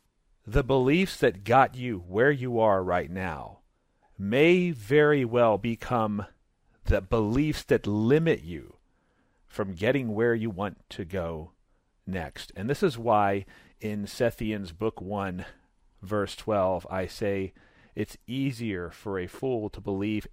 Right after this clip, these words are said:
in a lie than to live with the truth." It's easier for a fool to believe in a lie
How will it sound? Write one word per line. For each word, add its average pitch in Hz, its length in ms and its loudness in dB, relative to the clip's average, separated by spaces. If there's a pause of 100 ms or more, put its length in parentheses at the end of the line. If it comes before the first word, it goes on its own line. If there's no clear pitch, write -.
(200)
in 110 140 -8
a 95 80 -4
lie 90 600 2 (440)
than 101 160 -6
to 98 140 -6
live 92 260 -4
with 85 120 -10
the 82 80 -10
truth." 82 420 -10 (520)
It's 117 220 -10
easier 139 420 -2
for 113 260 -4
a 101 40 -2
fool 139 360 -2
to 117 100 -10
believe 113 420 -2
in 107 100 -4
a 101 80 -2
lie 104 460 4